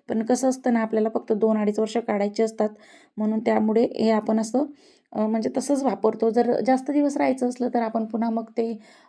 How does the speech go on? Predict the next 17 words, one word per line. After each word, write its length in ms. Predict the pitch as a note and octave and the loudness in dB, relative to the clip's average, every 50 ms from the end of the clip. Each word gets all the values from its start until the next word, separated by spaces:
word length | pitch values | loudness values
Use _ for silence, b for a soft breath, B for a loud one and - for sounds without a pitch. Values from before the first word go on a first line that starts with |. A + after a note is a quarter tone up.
| B | B
अ, 60 | - G#3+ G#3+ G#3+ A3 A#3 - | -4 -2 -2 -2 -2 -2 2
नीट 260 | A#3 A#3+ B3+ B3+ B3+ | 4 4 4 4 4
करून 340 | - - B3+ A#3+ A#3+ A#3+ A#3+ | 4 4 4 4 4 2 2
घेतो, 400 | A#3+ B3+ A#3+ B3 - G#3+ A3+ C4 - | 0 0 -2 -2 -2 -4 -4 -4 -4
पण 140 | A#3 A3 A3 | -4 -4 -4
कसं 260 | G#3+ B3 A3+ A#3 B3+ | -4 -4 -2 -2 -2
असतं, 200 | B3 B3 - B3 | -2 -2 -2 -2
हे 120 | A#3 A#3 A3+ | 0 0 0
किती 240 | A#3 B3 - - | -2 -4 -2 -2
बी 100 | A#3 A#3+ | 0 2
नीट 220 | A#3+ A#3+ A#3+ A#3 A#3 - | 2 2 2 0 -2 -2
केलं 200 | B3 A#3 A3 A3 A3 A3+ | -2 0 0 0 0 0
तरी 140 | A3+ A#3 | 0 0
बी 160 | A#3 A#3 A#3 A#3 | 0 0 -2 0
महिना 400 | A3+ A#3 A#3 A#3 A#3 A3+ A3+ A3+ | 0 0 0 0 0 -2 -2 0
दोन 200 | G#3+ A3+ A3 A3 | 0 0 0 0
महिन्यानंतर 480 | A3 A#3 A3+ A3+ A3+ G#3+ G#3 G#3 - | -2 -4 -4 -4 -4 -6 -4 -6 -6